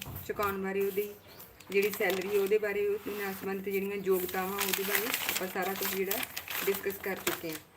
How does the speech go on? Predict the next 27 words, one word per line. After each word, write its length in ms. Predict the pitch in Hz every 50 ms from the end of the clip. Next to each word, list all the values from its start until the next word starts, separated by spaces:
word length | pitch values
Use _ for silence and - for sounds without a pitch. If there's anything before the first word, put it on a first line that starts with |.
| - - - - -
ਤਾਂ 220 | - - - 190 196
ਅੱਜ 120 | 185 196
ਵਾਲੀ 140 | 208 202 208
ਕਲਾਸ 280 | 208 190 190 190 196
ਦੇ 100 | 196 196
ਵਿੱਚ 200 | 208 202 196 196
ਰਾਜੇ 260 | 190 185 185 190 208 208
ਆਪਾਂ 240 | 208 196 - 214
ਪ੍ਰਧਾਨ 400 | 196 - 208 202 202 208 208 202
ਮੰਤਰੀ 420 | 196 190 190 190 190 - 180 202 196
ਦੀਆਂ 240 | 185 196 196 202 196
ਸ਼ਕਤੀਆਂ 680 | 196 - - 202 185 185 - - - 214 233 247 285 302 - - - - - - - - - - - -
ਤੇ 120 | 226 226
ਉਹਦੀ 360 | - 196 208 208 190 226 233
ਜਿਹੜੀ 260 | 214 208 202 196 226
ਮੰਤਰੀ 480 | 226 220 208 190 190 190 190 - 208 226
ਪਰਿਸ਼ਦ 440 | 202 214 190 185 180 185 185 175 175
ਆ, 60 | 175
ਸੰਘੀ 520 | 170 - - 202 190 196 202 214 226 226
ਜਿਹੜੀ, 300 | 214 202 190 214 214 214
ਅਹ, 360 | 208 - - 185 180 185 180 180
ਹੈਗੀ 280 | 180 185 175 180 196
ਆਪਣੀ 220 | 196 190 196 196 190
ਮੰਤਰੀ 340 | 190 185 180 185 - 180
ਪਰਿਸ਼ਦ 360 | 185 - 180 180 - 202 190 196
ਹੁੰਦੀ 280 | 202 190 170 180 190
ਆ, 100 | 220 -